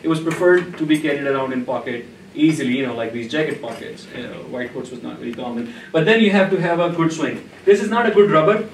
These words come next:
so a good swing and a good rubber in a good design hammer should bounce the hammer back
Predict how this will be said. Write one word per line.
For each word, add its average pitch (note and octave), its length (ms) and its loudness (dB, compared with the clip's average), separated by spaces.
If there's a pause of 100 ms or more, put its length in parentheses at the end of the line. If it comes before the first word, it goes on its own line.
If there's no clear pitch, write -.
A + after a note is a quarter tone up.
(160)
so E3 240 2
a - 20 -6
good G3+ 240 4
swing G#3 540 -2
and G3 80 0
a F#3+ 40 0
good G#3 240 0
rubber E3 520 2
in D#3+ 120 -2
a D3+ 300 -2 (380)
good E3 280 4
design D3+ 440 0
hammer C#3 420 0 (560)
should A3+ 560 0
bounce G#3 460 6
the G#3+ 140 2
hammer F#3+ 360 2
back D#3 380 2